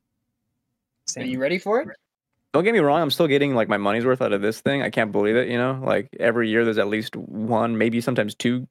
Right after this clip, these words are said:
Speaker 3: games coming out on that Switch that, like, wow, this is one of my favorites of the, this gen-, or this year. Um, so, yeah, I'm excited to see what a Switch two can do for the likes of, you know, a new Mario, new Donkey Kong, new Zelda, new Metroid.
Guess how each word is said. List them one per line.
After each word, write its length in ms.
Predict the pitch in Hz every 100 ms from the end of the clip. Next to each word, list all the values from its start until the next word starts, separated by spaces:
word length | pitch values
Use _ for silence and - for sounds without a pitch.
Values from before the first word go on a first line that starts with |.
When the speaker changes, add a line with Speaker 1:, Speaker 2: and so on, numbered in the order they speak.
| -
Speaker 3:
games 340 | - 123 127 123
coming 260 | 123 104
out 120 | 104
on 80 | 123
that 140 | 127 -
Switch 240 | 139 -
that, 140 | 87
like, 200 | 87 76 - _ _ _ -
wow, 200 | 143 117
this 160 | 131
is 140 | 131 107
one 180 | 107 117
of 60 |
my 80 | 113
favorites 340 | 117 131 131
of 140 | 135 123
the, 100 | 127
this 220 | 127 143
gen-, 240 | 151 143
or 280 | 76 95 113
this 280 | 117 135 -
year. 340 | 147 120 98 - _ _ _ _ -
Um, 400 | 78 73 82 139 - 170 _ _ _ _ _ _
so, 240 | - - - -
yeah, 200 | 104 78
I'm 100 | 107
excited 380 | 110 110 92 92
to 100 | 113
see 100 | 95
what 100 | 87
a 40 |
Switch 240 | - - -
two 100 | -
can 140 | -
do 140 | -
for 180 | - 76
the 100 | 76
likes 240 | 85 113 -
of, 200 | - - -
you 60 | -
know, 80 | -
a 60 | 107
new 100 | 107
Mario, 380 | 98 98 101 98
new 200 | 104 101 -
Donkey 260 | 98 104
Kong, 300 | - 101 98 - _
new 100 | 110
Zelda, 380 | 104 98 101 98 _ -
new 80 | 110
Metroid. 460 | 107 98 - 104